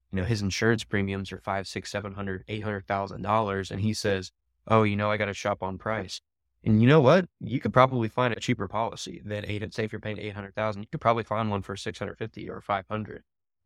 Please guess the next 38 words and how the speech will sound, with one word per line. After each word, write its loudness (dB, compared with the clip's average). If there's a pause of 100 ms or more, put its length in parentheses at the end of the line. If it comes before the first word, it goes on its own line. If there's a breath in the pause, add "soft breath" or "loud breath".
(240)
But -2
you're -2
risking 0 (1080)
the -8
livelihood -2
of -8
your -4
company, 0
hoping 2
that -6
those -2
coverages -4
that -8
you -10
need -8 (180)
when -4
they -4
really -2
count -4 (360)
are 0
there, -2 (320)
and 2
they're 4
probably 2
not. -12 (440)
So 0
I 8
would 6
lose 6
deals 2
to -2
people -2
because -8 (600)
our 6
company 0
has, -2
like, -2
a, -4